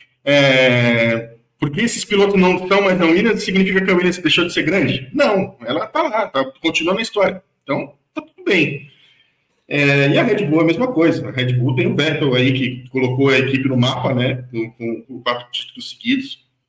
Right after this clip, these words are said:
E agora tem o Verstappen fazendo história aí, né? E o Verstappen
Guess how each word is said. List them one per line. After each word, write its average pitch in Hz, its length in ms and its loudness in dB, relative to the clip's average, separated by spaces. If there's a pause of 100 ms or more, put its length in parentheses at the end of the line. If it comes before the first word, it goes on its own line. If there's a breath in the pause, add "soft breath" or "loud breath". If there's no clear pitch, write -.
(340)
E 330 120 0
agora 139 280 2
tem 143 140 -2
o 139 40 0
Verstappen 185 440 -2
fazendo 185 260 -2
história 170 360 -2
aí, 110 300 -6 (120)
né? 113 420 -2
E 107 120 -4
o 107 180 -8
Verstappen 127 800 -4